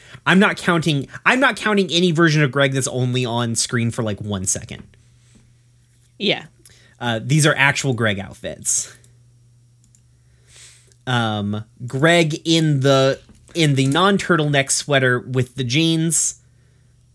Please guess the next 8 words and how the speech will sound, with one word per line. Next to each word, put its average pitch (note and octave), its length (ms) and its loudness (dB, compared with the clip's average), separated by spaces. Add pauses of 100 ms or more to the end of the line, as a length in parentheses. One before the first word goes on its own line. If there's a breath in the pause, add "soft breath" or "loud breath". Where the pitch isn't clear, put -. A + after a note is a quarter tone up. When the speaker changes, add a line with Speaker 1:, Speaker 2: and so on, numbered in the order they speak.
(840)
Speaker 1:
extremely C3+ 640 2
smash. - 680 -2 (1300 soft breath)
Speaker 2:
Yeah, G3 280 2
it's A3 220 -2
a G#3 40 -2
smash. D#3+ 560 -2
Speaker 1:
It's, D3 60 -14 (300)
uh, - 140 -14